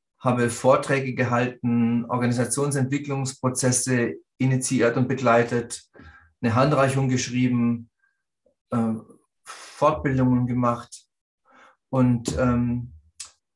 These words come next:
habe beobachtet, dass viele Kinder- und Jugendhilfeeinrichtungen im Hinblick auf die Entwicklung ihrer eigenen Schutzkonzepte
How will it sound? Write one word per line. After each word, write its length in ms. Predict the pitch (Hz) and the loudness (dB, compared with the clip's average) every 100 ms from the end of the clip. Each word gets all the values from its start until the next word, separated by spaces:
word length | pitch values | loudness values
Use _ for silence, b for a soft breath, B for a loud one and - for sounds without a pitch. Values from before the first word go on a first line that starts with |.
| _ | _
habe 240 | 135 131 135 | -4 -2 0
beobachtet, 540 | 139 151 156 156 151 | 2 4 2 0 0
dass 240 | 139 - | 0 0
viele 760 | - - 165 185 196 147 180 - _ _ - | -4 -10 -10 -6 0 0 0 -6 _ _ -6
Kinder- 300 | 160 156 147 | 0 2 2
und 180 | 143 135 | 0 0
Jugendhilfeeinrichtungen 1400 | 151 165 156 - 156 123 135 139 - 139 135 135 131 - _ _ _ _ _ _ _ _ _ - | 0 0 -4 -2 -2 0 -2 -6 -8 -6 -2 -2 -6 -10 _ _ _ _ _ _ _ _ _ -2
im 160 | 127 | 0
Hinblick 320 | 131 143 160 | 2 0 0
auf 240 | 160 131 - | 4 2 2
die 120 | 135 | -2
Entwicklung 580 | 123 113 139 156 151 - | -2 -2 -6 -2 -4 -2
ihrer 280 | 127 120 107 | -2 0 0
eigenen 380 | 131 147 127 | 0 0 -2
Schutzkonzepte 1000 | 127 180 - 127 113 113 113 - 147 160 | -2 -6 -6 -4 -4 -2 -6 -4 -4 -4